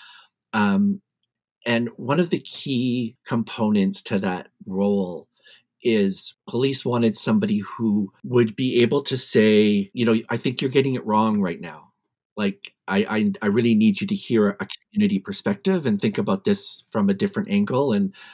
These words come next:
l-, can we problem solve and go forward from there?" And so, again, I think I just had a certain skill set that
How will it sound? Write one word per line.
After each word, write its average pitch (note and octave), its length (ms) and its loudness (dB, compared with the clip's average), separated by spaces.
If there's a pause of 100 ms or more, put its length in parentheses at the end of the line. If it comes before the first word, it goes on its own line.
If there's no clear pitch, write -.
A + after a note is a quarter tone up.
(160)
l-, G#2+ 100 -4
can A2 220 0
we G#2+ 100 2
problem G2+ 400 0
solve F#2+ 260 0
and G2 120 2
go G2+ 100 0
forward F#2+ 380 0
from F#2 160 -6
there?" A2+ 340 0 (640)
And A2 180 2
so, G#2 560 4 (240)
again, A2 280 2
I F#2+ 100 6
think A2+ 180 -2
I G3 100 4
just - 220 -2
had G#2 220 2
a G2+ 60 2
certain G#2 300 0
skill G#2+ 320 0
set G2+ 420 -2
that G2 260 -2